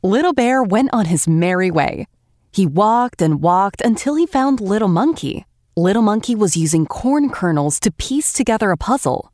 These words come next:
He moved the corn kernels to the left and then moved them to the right. He scratched his ears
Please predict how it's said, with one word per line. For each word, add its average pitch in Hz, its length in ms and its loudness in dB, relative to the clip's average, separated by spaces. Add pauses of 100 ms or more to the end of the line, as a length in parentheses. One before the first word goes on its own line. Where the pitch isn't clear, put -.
He 180 160 2
moved 208 400 2
the 233 60 2
corn 208 340 0
kernels 220 500 -2
to 175 140 -2
the 143 120 0
left 175 520 -2 (320)
and 220 240 2
then 262 240 2
moved 262 240 0
them 247 200 2
to 214 120 -2
the 160 120 0
right. 196 420 -2 (560)
He 170 160 -2
scratched 170 720 -2
his 151 140 0
ears 175 400 2